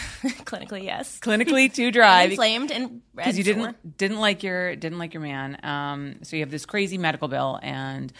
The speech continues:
Speaker 2: so you're like, "Okay, I'm gonna start webcamming."
Speaker 1: Yeah, yeah.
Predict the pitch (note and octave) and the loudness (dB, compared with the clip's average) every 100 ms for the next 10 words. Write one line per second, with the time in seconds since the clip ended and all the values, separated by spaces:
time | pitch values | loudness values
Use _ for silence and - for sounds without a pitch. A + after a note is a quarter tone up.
0 | - - _ - C#3+ C#3+ C#3 C#3 C3+ C3+ | -20 -20 _ -8 -4 -4 -4 -6 -4 -4
1 | C3 - - - - - F3 - _ _ | -6 -6 -8 -10 -16 -14 -16 -18 _ _
2 | _ _ - - C4 D4 D#4 E4 E4 E4 | _ _ -20 -18 -12 -8 -6 -6 -8 -12
3 | - D#4+ F#3+ | -10 -8 -8